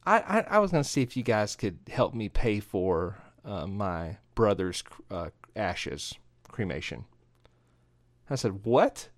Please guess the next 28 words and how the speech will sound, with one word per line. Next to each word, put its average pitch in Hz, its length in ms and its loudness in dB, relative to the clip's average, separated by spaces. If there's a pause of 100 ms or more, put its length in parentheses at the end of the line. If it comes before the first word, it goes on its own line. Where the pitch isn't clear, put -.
(160)
You 139 180 6
know, 127 260 8 (220)
<laughs> - 220 -14
it 143 100 4
just 143 240 0 (180)
th-, - 200 -14
threw 165 260 6
me 170 140 6
off. 202 480 4 (520)
Just 127 220 -2 (160)
don't, 123 240 8
doesn't 143 340 4
know 139 360 8
our 123 180 6
church 131 380 4
from 147 200 2
Adam, 92 380 2
doesn't 113 280 2
have 110 180 2
any 117 180 4
relationship 110 640 2
with 90 100 -2
anybody 107 360 2
that 101 160 -4
goes 107 200 2
to 98 100 0
our 85 120 2
church, 85 420 -4